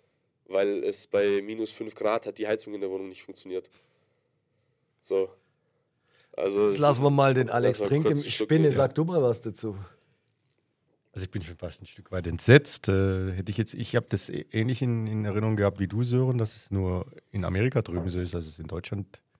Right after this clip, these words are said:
Speaker 3: auch so läuft mit den jungen Spielern. Äh,
Speaker 1: Ja, deshalb
Speaker 3: schon krass, ganz
Speaker 1: muss,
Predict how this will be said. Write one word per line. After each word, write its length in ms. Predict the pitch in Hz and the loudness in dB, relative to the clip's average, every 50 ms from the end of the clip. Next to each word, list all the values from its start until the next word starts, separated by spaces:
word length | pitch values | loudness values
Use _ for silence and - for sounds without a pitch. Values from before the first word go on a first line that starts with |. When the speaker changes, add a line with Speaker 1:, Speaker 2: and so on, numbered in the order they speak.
| _ _ _ _ _ _ _ _ _ _ _ _ _ _ _ _ _ _ _ _ _ _ _ _ _ _ _ _ _ _ _ _ | _ _ _ _ _ _ _ _ _ _ _ _ _ _ _ _ _ _ _ _ _ _ _ _ _ _ _ _ _ _ _ _
Speaker 3:
auch 200 | - - 80 - | -8 -6 -6 -6
so 160 | - - 113 | -4 -2 0
läuft 320 | 107 107 113 117 123 117 - | 2 4 4 4 4 4 2
mit 140 | 127 117 - | 2 2 4
den 100 | 113 113 | 4 4
jungen 240 | 113 113 120 120 | 4 4 4 2
Spielern. 800 | 120 - - 120 117 120 120 113 113 101 98 98 95 95 95 95 | 0 -2 -2 -2 0 0 0 -2 -2 -4 -4 -4 -4 -6 -6 -4
Äh, 60 | - 92 | -2 2
Speaker 1:
Ja, 180 | 107 120 135 131 - - - | 2 2 2 0 -4 -8 -6
deshalb 340 | 110 110 - - 117 117 117 | -4 -4 -2 -2 -4 -4 -6
Speaker 3:
schon 220 | - - - 104 107 | -4 -4 -4 -4 -2
krass, 500 | - - 113 131 165 - - - - - - | -2 0 0 0 0 0 -2 -4 -8 -12 -10
ganz 160 | - 117 117 | -6 -4 -2
Speaker 1:
muss, 60 | 120 | 0